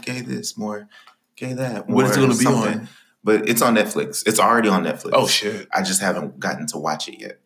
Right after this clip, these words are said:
Speaker 2: Oh, excuse
Speaker 1: But,
Speaker 2: me.
Speaker 1: yeah. I'm so excited.
Speaker 2: Um, I'm excited for, um, that Liz McGuire reboot that's coming on Disney Plus.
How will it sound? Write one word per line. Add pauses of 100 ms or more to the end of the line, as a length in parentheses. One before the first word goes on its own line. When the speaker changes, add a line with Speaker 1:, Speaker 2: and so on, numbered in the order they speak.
Speaker 2:
Oh,
excuse
Speaker 1:
But,
Speaker 2:
me.
Speaker 1:
yeah. (560)
I'm
so
excited. (360)
Speaker 2:
Um, (640)
I'm
excited
for, (260)
um, (1040)
that
Liz
McGuire
reboot (200)
that's
coming
on
Disney
Plus.